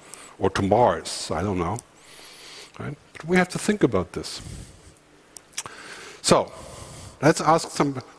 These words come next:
interesting questions. covid nineteen, still very much going on and will be for a while,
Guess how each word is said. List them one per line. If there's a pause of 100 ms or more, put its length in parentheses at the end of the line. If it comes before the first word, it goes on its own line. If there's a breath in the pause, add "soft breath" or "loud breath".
interesting
questions. (1200 loud breath)
covid
nineteen, (600 loud breath)
still
very
much
going
on
and
will
be (240)
for
a
while,